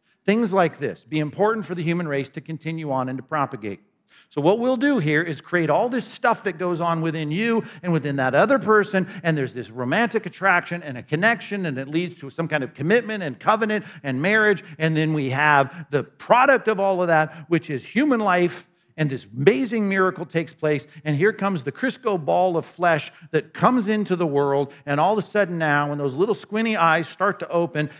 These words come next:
everyone falls instantly in love with the kid, no one more than mom and dad, and here they are now, all of a sudden,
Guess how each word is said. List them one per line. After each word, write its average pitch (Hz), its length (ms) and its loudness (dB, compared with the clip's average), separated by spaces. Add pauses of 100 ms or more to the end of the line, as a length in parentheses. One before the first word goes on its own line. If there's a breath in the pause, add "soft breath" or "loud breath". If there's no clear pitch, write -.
everyone 190 440 2
falls 147 360 -2
instantly 247 580 -2
in 185 100 -2
love 175 200 2
with 165 140 -4
the 165 80 -2
kid, 151 320 -2 (180 loud breath)
no 170 220 4
one 208 260 2
more 175 280 2
than 156 120 -2
mom 156 240 2
and 156 120 -4
dad, 127 280 2 (180 loud breath)
and 120 120 -16
here 190 240 4
they 185 160 2
are 151 240 4
now, 139 400 0 (320)
all 196 220 4
of 269 80 -2
a 254 60 2
sudden, 135 520 0